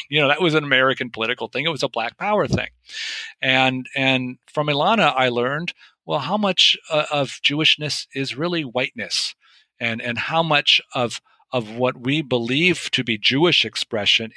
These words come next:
is actually expression of white privilege. And I think that that is a breathtaking question. I think the implications are profound, uh, certainly in the contemporary world. Uh, and, um,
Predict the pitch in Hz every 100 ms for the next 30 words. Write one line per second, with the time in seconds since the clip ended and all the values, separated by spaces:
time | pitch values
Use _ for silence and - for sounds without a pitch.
0 | 113 107 - - 135 - 139 - - 110
1 | - 107 98 95 - 95 - - - -
2 | - - - - 107 120 123 127 113 113
3 | - 113 107 98 101 92 - 107 123 -
4 | 123 113 120 110 110 101 - 110 101 98
5 | 104 - 101 98 95 - 127 - 117 98
6 | - 101 - 120 123 123 120 - - -
7 | - 98 - - 147 127 123 113 104 -
8 | 110 - 147 151 135 127 110 113 117 113
9 | - - - - - 101 98 98 98 113
10 | 104 101 101 101 98 98